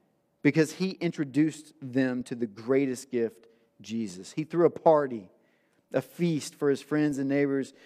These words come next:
in order for them to be introduced to Jesus and receive Jesus and follow Jesus just as he has done. He just becomes an evangelist right out of the gate.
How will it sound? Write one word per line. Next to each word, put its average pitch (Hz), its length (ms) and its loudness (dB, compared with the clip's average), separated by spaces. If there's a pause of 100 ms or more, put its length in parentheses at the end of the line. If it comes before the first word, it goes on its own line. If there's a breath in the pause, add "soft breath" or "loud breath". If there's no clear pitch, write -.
(180 soft breath)
in 139 100 0
order 160 300 2
for 156 140 -4
them 147 180 0
to 139 60 -4
be 143 120 4
introduced 147 580 -4
to 139 60 -10
Jesus 123 440 -2
and 123 80 -6
receive 156 480 -4
Jesus 120 320 -4
and 127 100 -8
follow 160 320 4
Jesus 123 460 -8
just 151 360 -4 (300 soft breath)
as 127 220 -4
he 135 260 -2
has 120 240 -10
done. 107 420 -8 (2250)
He 147 180 -4
just 156 220 -8
becomes 180 340 -2
an 202 80 2
evangelist 139 680 -4
right 156 200 2
out 175 140 0
of 160 60 -6
the 143 60 -6
gate. 131 500 -6